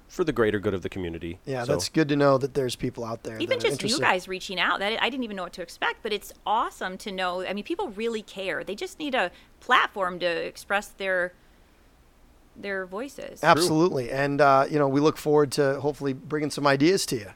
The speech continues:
Speaker 2: And, and,
Speaker 3: Oh,
Speaker 2: other, and
Speaker 3: totally.
Speaker 2: people, and, and if you're out there listening, please, let's, let's get the ideas going. Let's bring back Cascade, uh, this, this summer and, and, uh, perhaps this fall. We'll have
Speaker 1: Maybe,
Speaker 2: a, we'll have a
Speaker 1: you know,
Speaker 2: proper
Speaker 1: maybe with our podcast, we should have a competition to see what the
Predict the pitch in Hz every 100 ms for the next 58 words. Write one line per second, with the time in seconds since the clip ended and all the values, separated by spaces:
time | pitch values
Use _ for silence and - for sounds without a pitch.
0 | _ 143 151 156 170 - 180 190 175 190
1 | 196 - 160 160 151 151 - 165 202 202
2 | 180 - 175 170 - - - _ _ _
3 | _ - 196 233 123 - - - - 151
4 | - 143 156 - 156 165 156 156 123 151
5 | 147 147 - 160 139 143 139 143 131 -
6 | 147 135 127 - - - - - 127 123
7 | 139 139 - 143 139 - 147 160 160 120
8 | 120 123 127 131 123 120 123 135 - 131
9 | 139 151 117 131 147 233 214 135 131 120
10 | - 120 160 117 127 185 123 120 113 110
11 | 127 147 117 120 113 113 104 - 110 104
12 | - 110 98 - 92 98 92